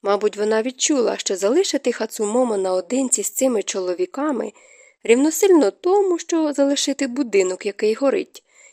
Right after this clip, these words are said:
Їй краще залишитися і контролювати ситуацію. "Мабуть, немає нічого складнішого, ніж бути новенькою", сказала Хацумомо.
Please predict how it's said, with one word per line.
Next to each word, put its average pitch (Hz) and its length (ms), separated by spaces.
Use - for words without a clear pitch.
Їй 196 160
краще 208 400
залишитися 202 800
і - 100
контролювати 196 840
ситуацію. 196 840
"Мабуть, 349 460
немає 254 540
нічого 254 400
складнішого, 254 800
ніж 277 200
бути 208 320
новенькою", 190 800
сказала 196 500
Хацумомо. 190 680